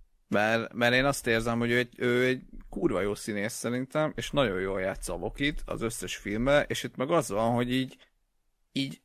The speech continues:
a Tom Hiddleston eljátszaná, csak nincs megírva, vagy nincs megrendezve.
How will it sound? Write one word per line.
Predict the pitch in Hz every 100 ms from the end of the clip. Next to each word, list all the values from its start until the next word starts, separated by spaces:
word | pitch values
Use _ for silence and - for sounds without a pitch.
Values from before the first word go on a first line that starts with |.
| _
a | - -
Tom | 165
Hiddleston | 165 165 165 - 175
eljátszaná, | - 180 120 107 - 123 123 127
csak | - 127 -
nincs | 151 117
megírva, | 123 131 139 135 139
vagy | 139
nincs | 147 117 -
megrendezve. | 104 82 76 67 71 - 53